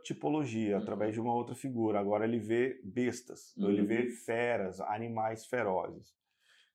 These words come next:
Speaker 1: né? Então ele vê quatro grandes animais que subiam do mar, né? Capítulo sete, versículo três. Obviamente, né, animais aqui vão representar impérios, igual o,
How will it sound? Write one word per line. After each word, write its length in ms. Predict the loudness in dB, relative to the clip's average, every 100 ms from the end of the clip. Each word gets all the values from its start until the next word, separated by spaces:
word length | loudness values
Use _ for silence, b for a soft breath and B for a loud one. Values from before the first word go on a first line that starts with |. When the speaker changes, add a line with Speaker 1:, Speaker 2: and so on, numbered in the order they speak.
| 0
Speaker 1:
né? 220 | 4 4
Então 300 | 4 6 6
ele 120 | 6
vê 400 | 6 6 6 2 -10 _ _ _ 0
quatro 560 | 10 10 10 8 8
grandes 800 | 8 8 8 6 4 0 -6 -6 2
animais 680 | 4 6 8 8 6 2
que 160 | -4 -6
subiam 540 | -2 0 2 0 0
do 120 | -2 0
mar, 420 | 0 0 -2 -8 _ _ _ _ _ -8
né? 220 | -4 -2
Capítulo 340 | -4 -6 -4
sete, 340 | 0 4 4 2
versículo 400 | -6 -4 -2 -4
três. 480 | -2 -4 -4 -10 _ _ -20 _ _ 4
Obviamente, 640 | 6 6 2 2 0 0
né, 200 | 0 2
animais 840 | 2 2 4 4 4 4 -4 -12 -10
aqui 380 | -8 -6 -4 -2
vão 160 | 0 -2
representar 540 | -2 -4 -6 -2 -2
impérios, 640 | -2 0 0 2 -2 -6 -14
igual 580 | -8 -2 4 4 4 -2 -4
o, 520 | 0 2 2 0